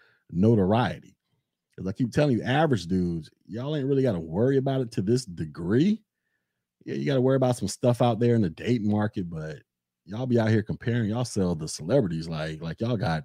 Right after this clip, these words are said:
celebrity fame and bank accounts. It's like, mm, I don't think it's really gonna go down all the way like that for you.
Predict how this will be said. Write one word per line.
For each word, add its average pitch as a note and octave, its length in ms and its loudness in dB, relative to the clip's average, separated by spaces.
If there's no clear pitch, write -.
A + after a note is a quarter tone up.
celebrity G#2+ 520 2
fame A#2+ 360 2
and A#2 100 2
bank D#3+ 220 4
accounts. G#2 480 -12
It's A#2+ 100 -14
like, A2 440 -2
mm, C#3 380 -2
I - 1080 -16
don't - 140 -6
think C3+ 140 -2
it's A#2+ 80 2
really A#2+ 200 2
gonna G2+ 160 0
go G2 220 -2
down F#2 460 -2
all G2 240 -4
the F#2 80 0
way F2 160 -2
like E2 220 -6
that D#2+ 200 -8
for - 120 -20
you. D#2+ 240 -14